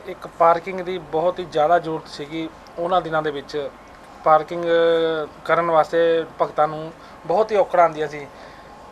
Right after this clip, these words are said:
ਔਰ ਉਹ ਮੰਗ ਤੋਂ ਲੈ ਕੇ ਜਿਹੜੀ ਪ੍ਰਸ਼ਾਸਨ ਨੇ ਸਾਡੀ ਮੰਗ ਮੰਨੀ ਨਹੀਂ ਸੀ ਔਰ ਸਾਡੇ ਨਾਲ ਧੱਕਾ ਕਰਨ ਦੀ ਕੋਸ਼ਿਸ਼ ਕੀਤੀ। ਉਸ ਧੱਕੇ ਦੇ ਵਿਰੋਧ ਵਿੱਚ ਸਾਡੇ ਰਮੇਸ਼ ਗੋਇਲ ਨੇ ਦੋ ਹਜ਼ਾਰ ਨੌ ਦੇ ਵਿੱਚ, ਅ, ਸਤਾਈ ਮਾਰਚ ਵਾਲੇ ਦਿਨ,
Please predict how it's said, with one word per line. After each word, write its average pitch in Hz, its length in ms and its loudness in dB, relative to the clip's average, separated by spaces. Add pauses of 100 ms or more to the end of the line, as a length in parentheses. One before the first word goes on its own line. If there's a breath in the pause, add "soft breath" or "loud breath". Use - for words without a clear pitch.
(120)
ਔਰ 214 140 2 (100)
ਉਹ 233 180 8
ਮੰਗ 208 220 4
ਤੋਂ 208 160 2
ਲੈ 202 80 0
ਕੇ 196 120 -4
ਜਿਹੜੀ 202 180 -2
ਪ੍ਰਸ਼ਾਸਨ 180 460 2
ਨੇ 190 120 -4
ਸਾਡੀ 180 240 -2
ਮੰਗ 175 280 -2
ਮੰਨੀ 165 300 -4
ਨਹੀਂ 180 140 -6
ਸੀ 180 180 -4
ਔਰ 180 180 4
ਸਾਡੇ 170 260 0
ਨਾਲ 175 160 -2
ਧੱਕਾ 170 260 2
ਕਰਨ 175 200 0
ਦੀ 175 80 -6
ਕੋਸ਼ਿਸ਼ 156 340 -6
ਕੀਤੀ। 156 340 -10
ਉਸ 202 220 -8
ਧੱਕੇ 196 280 -2
ਦੇ 190 120 -4
ਵਿਰੋਧ 180 340 0
ਵਿੱਚ 185 200 -8
ਸਾਡੇ 170 440 -2 (460 loud breath)
ਰਮੇਸ਼ 185 380 0
ਗੋਇਲ 180 160 4
ਨੇ 180 120 -2
ਦੋ 170 260 2
ਹਜ਼ਾਰ 180 180 4
ਨੌ 160 260 0
ਦੇ 180 80 2
ਵਿੱਚ, 165 300 -6 (1000 loud breath)
ਅ, 151 40 4
ਸਤਾਈ 196 560 6 (200)
ਮਾਰਚ 180 360 6
ਵਾਲੇ 170 160 4
ਦਿਨ, 151 200 -6